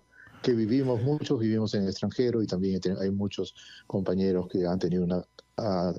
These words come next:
a trayectoria académica bastante exitosa en el Perú. O sea, decidimos darle algo de regreso a nuestra alma mater y sobre todo a, a la, a los médicos jóvenes, ¿no? Los médicos jóvenes, a los estudiantes de medicina.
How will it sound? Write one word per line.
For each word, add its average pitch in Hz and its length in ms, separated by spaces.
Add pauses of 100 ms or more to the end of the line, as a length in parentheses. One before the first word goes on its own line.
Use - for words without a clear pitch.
(140)
a 90 280
trayectoria - 960
académica 90 580
bastante 107 540
exitosa 95 420
en 92 60
el 90 80
Perú. 98 300
O 104 40 (400)
sea, 147 220
decidimos 110 640
darle 92 340
algo 85 240
de 85 80
regreso 87 460
a - 20
nuestra 82 380
alma 82 160
mater 87 360 (300)
y 185 100
sobre 185 280
todo 180 440
a, 127 400
a 113 120
la, 98 140
a 104 140
los 101 160
médicos 113 380
jóvenes, - 500
¿no? 127 100
Los 98 100
médicos 104 400
jóvenes, 92 420 (420)
a 95 560
los 107 200
estudiantes 98 500
de 90 80
medicina. 90 580